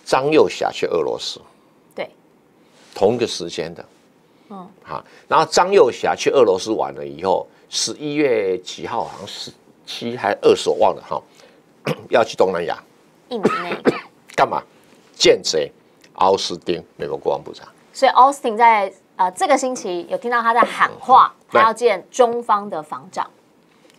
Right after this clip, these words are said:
Speaker 1: 三件事情，三个重要人物，中美两国的重要人物。
Speaker 2: 嗯。
Speaker 1: 大概中美两国这三个人一出现，大概就是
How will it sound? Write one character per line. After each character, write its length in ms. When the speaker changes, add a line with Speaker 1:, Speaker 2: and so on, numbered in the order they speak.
Speaker 1:
三 360
件 200
事 240
情， 200
三 300
个 160
重 260
要 160
人 160
物， 240
中 260
美 160
两 220
国 120
的 60
重 260
要 140
人 180
物。 200
Speaker 2:
嗯。 140
Speaker 1:
大 100
概 280
中 240
美 100
两 180
国 160
这 160
三 280
个 120
人 140
一 20
出 220
现， 240
大 100
概 100
就 160
是 220